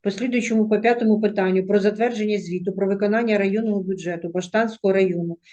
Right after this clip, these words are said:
за січень-вересень дві тисячі двадцять п'ятого року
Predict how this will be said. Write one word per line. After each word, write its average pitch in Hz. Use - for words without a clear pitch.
за 170
січень-вересень 190
дві 190
тисячі 220
двадцять 190
п'ятого 202
року 175